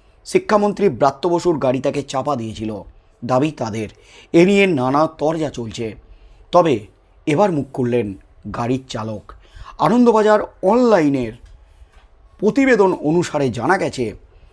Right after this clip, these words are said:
রেহান মোল্লা ছিলেন সেদিন ব্রাত্য বসুর গাড়ির চালক হিসাবে। এবার সেই চালক জানিয়েছেন, "গোলযোগ যখন শুরু হয়,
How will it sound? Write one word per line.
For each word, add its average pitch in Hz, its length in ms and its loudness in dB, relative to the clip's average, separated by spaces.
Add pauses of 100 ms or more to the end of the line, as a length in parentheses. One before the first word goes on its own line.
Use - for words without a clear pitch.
(420)
রেহান 190 420 4
মোল্লা 165 320 2
ছিলেন 160 380 -2
সেদিন 151 440 -4
ব্রাত্য 131 420 -8
বসুর 175 320 -2
গাড়ির 143 460 -6
চালক 120 340 -10
হিসাবে। 110 420 -10 (520)
এবার 170 260 4
সেই 196 400 -2
চালক 143 360 0
জানিয়েছেন, 120 600 -6 (440)
"গোলযোগ 202 520 2
যখন 160 380 -2
শুরু 170 300 -6
হয়, 170 260 -4